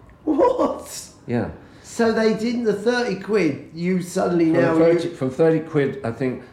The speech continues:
Speaker 2: um, we made about two hundred thousand pounds, um, on, on Liz Taylor and Richard Burton birthday
Speaker 1: Birthday.
Speaker 2: pictures, worldwide on syndication.
Speaker 1: That's
Speaker 2: And a funny
Speaker 1: amazing.
Speaker 2: story is, I remember going, I remember finding this place that I wanted to put a deposit on,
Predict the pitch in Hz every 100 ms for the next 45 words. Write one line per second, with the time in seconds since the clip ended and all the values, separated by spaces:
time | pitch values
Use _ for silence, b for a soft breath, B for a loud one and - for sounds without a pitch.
0 | B 113 113 113 110 123 127 131 117 113
1 | - 147 131 127 117 117 110 107 101 113
2 | 104 101 101 B B B - 101 101 -
3 | - - 104 104 101 95 101 98 95 95
4 | 104 113 107 - 110 107 101 95 92 104
5 | 101 80 101 95 - 90 85 82 b -
6 | - 110 - 78 139 147 - - - -
7 | - - - 104 104 92 90 90 85 87
8 | - 90 82 92 85 - 196 190 - 175
9 | - 185 180 160 165 - 143 135 123 110
10 | 101 - B B 110 113 147 156 151 135
11 | 131 127 113 123 139 151 151 139 135 127
12 | 117 117 - - 110 95 - - 104 -
13 | 98 101 110 107 101 113 92 98 - 110
14 | 104 85 80 82